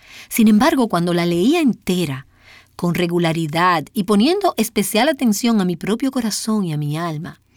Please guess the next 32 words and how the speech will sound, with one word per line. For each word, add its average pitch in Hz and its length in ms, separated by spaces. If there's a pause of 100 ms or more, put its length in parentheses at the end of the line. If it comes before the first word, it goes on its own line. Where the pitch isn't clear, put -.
(480)
inmediatamente 226 880
veía 175 360
un 160 100
progreso. 139 680 (800)
Mi 175 200
paz 233 580
y 208 100
mi 190 140
gozo 214 380
perduraban. 175 840 (800)
He 262 120
continuado 214 600
haciendo 196 440
esto 156 260
por 151 160
cuarenta 151 420
y 147 80
siete 151 440
años. 147 580 (600)
He 214 120
leído 262 380
la 190 140
Biblia 185 340
de 165 120
tapa 208 300
a - 40
tapa 170 320
alrededor 170 560
de 175 80
unas 175 420
cien 233 460
veces 147 600